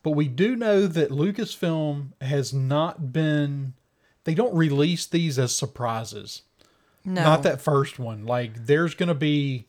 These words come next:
Speaker 2: It's
Speaker 1: there
Speaker 2: been
Speaker 1: will
Speaker 2: like the sneak peek for the
Speaker 1: <laughs>
Speaker 2: trailer, for the
Speaker 1: Right.
Speaker 2: sneak peek for the real trailer. It's
Speaker 1: Yeah.
Speaker 2: gotten a little ludicrous, but yeah, no.
Speaker 1: Right. No, you're gonna get some sort of announcement of when it's coming. And
Speaker 2: Yeah.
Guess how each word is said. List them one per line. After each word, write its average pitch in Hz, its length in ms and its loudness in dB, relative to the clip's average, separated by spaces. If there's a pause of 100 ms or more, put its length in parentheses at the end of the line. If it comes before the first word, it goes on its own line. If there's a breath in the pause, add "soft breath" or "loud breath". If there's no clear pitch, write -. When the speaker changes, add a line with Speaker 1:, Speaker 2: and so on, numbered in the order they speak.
(160)
Speaker 2:
It's 156 100 0
Speaker 1:
there 185 80 6
Speaker 2:
been 208 140 4
Speaker 1:
will 170 60 4
Speaker 2:
like 175 260 2
the 180 160 0
sneak - 420 0
peek 190 240 0
for 208 140 0
the 240 80 2
Speaker 1:
<laughs> - 120 -4
Speaker 2:
trailer, 165 440 4
for 147 180 2
the 160 120 6
Speaker 1:
Right. 185 100 6
Speaker 2:
sneak 247 420 2
peek 208 240 0
for 185 160 2
the 175 140 0
real 220 300 4
trailer. 156 500 0
It's 151 220 -10
Speaker 1:
Yeah. 110 400 -6
Speaker 2:
gotten 208 260 2
a 170 60 0
little 139 200 -4
ludicrous, - 480 -8
but - 320 -6
yeah, 139 240 -4
no. 160 180 -2
Speaker 1:
Right. 120 240 0
No, 143 140 0
you're 156 220 0
gonna 214 180 0
get 139 320 0
some 147 260 0
sort 143 280 2
of 120 100 -4
announcement 123 800 -6 (160)
of 135 180 -4
when 135 240 0
it's 120 200 -10
coming. 101 440 -14 (1040)
And 151 240 0
Speaker 2:
Yeah. 143 60 -10